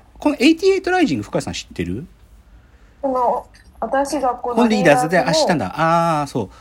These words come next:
Speaker 1: う。いや、
Speaker 2: 経由で。はい。
Speaker 1: 僕さ、実はエイティエイトライジング昔から知っててさ、まあ、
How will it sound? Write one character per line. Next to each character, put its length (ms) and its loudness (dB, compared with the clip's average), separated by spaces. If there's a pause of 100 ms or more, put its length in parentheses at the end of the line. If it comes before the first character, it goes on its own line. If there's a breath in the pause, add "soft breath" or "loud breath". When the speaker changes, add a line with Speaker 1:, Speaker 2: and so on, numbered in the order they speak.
(160 soft breath)
Speaker 1:
う。 20 -4
い 20 0
や、 60 2
Speaker 2:
経 80 -6
由 80 -8
で。 60 -6
は 40 -8
い。 60 -10 (260)
Speaker 1:
僕 160 2
さ、 320 4
実 180 -8
は 80 -2
エ 120 2
イ 80 -2
テ 140 0
ィ 20 6
エ 60 4
イ 40 0
ト 100 -2
ラ 120 2
イ 40 0
ジ 80 -2
ン 40 0
グ 60 -2
昔 360 -2
か 140 0
ら 80 2
知 140 -4
っ 40 -8
て 180 -6
て 120 -6
さ、 340 -6
ま 140 0
あ、 60 -2